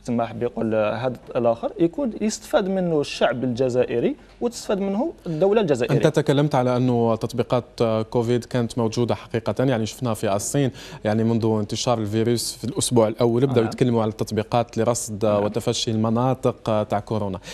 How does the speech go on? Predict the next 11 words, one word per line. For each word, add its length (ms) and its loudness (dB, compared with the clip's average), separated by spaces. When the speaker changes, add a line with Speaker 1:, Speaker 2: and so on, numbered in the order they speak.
Speaker 2:
الاكيد 340 6
انه 440 4
حتى 360 2
مش، 140 -4
قبل 260 4
ما 60 6
ندخلوا 240 4
في 80 -10
تفاصيل 580 2
التطبيق 640 0
وكيفيه 400 -2